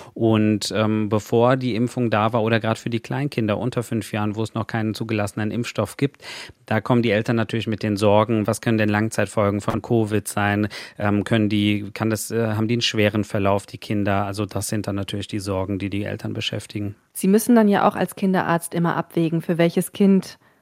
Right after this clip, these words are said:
Speaker 2: passt eine Impfung, für welches vielleicht auch nicht. Sie hatten es eben schon mal angesprochen, dass Sie auch viele Kinder sehen mit psychischen Problemen. Welche Symptome haben Kinder, die zwei Jahre Corona-Pandemie hinter sich haben? Was macht Corona mit den Kindern?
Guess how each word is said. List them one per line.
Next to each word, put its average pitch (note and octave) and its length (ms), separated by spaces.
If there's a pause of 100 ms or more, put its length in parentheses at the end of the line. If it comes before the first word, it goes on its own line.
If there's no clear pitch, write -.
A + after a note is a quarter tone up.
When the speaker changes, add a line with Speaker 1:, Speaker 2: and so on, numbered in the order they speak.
(180)
Speaker 2:
passt - 380
eine A3 160
Impfung, G3 460
für - 320
welches F3+ 340
vielleicht F3+ 420
auch - 160
nicht. G#3 380 (440)
Sie - 160
hatten G#3+ 340
es G3 160
eben A#3 240
schon G#3 140
mal G3 120
angesprochen, G3+ 540
dass F#3+ 120
Sie - 140
auch F3 100
viele G#3 240
Kinder G3+ 400
sehen F#3+ 460 (360)
mit G3+ 300
psychischen A#3+ 560
Problemen. B3 840
Welche G#3+ 440
Symptome B3 520
haben E3+ 320
Kinder, F3 500 (400)
die F3+ 460
zwei E3 240
Jahre E3 380
Corona-Pandemie E3 840
hinter D#3+ 280
sich D#3+ 200
haben? E3 140
Was F3 160
macht - 400
Corona E3 400
mit D#3 160
den D3+ 140
Kindern? D3+ 420